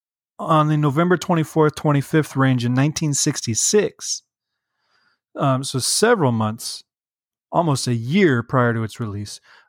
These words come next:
uh, with different lyrics, and the song was known then as Sand in My Shoes. And then somewhere along the way, the lyrics change,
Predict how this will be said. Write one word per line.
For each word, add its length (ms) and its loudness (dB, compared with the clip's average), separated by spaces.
uh, 80 4
with 180 2
different 340 2
lyrics, 400 2
and 160 -4
the 60 -2
song 280 2
was 160 0
known 300 0
then 340 2
as 220 -2
Sand 340 0
in 80 -2
My 160 -2
Shoes. 560 -4
And 140 0
then 80 2
somewhere 320 4
along 240 4
the 80 2
way, 240 4
the 120 -2
lyrics 340 0
change, 500 -6